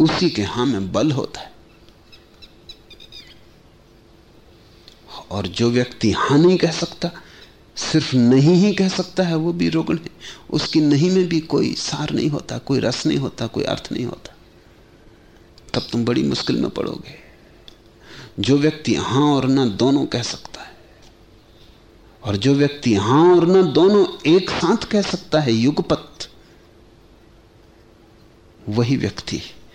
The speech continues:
जीवन के परिपूर्ण सत्य को अनुभव कर पाता है।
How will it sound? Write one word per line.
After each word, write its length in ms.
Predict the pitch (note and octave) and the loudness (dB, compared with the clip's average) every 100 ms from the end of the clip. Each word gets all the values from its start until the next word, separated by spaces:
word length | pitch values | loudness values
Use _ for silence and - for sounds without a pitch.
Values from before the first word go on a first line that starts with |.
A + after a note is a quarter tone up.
| - - - - - | -20 -20 -20 -16 -12
जीवन 420 | G2 B2 A#2+ B2 | -4 0 2 0
के 100 | A2 | -2
परिपूर्ण 600 | G2+ - A2+ A2+ B2+ A#2+ | -6 -2 -2 0 -2 -2
सत्य 360 | - A#2 - A#2 | -4 -8 -6 -6
को 140 | - | -2
अनुभव 320 | G2+ A#2 B2 | -2 -2 -2
कर 140 | - - | -4 -6
पाता 380 | - - - | -8 -8 -8
है। 120 | - | -14